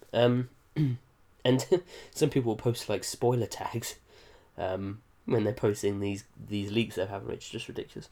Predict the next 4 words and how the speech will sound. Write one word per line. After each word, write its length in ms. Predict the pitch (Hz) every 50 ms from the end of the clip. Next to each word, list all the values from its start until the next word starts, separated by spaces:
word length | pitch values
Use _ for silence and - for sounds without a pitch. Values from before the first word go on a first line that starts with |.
| - - - - - - - - - _ -
Um, 380 | - 107 107 110 113 110 117 - - _ _ _ _ _ _ _ _ _ _ _ _ _ - _ _ _ _ - - - -
yeah, 120 | 123 - -
I 140 | 123 123 -
understand 920 | - 151 160 156 143 143 - - - - 117 110 110 110 110 107 107 -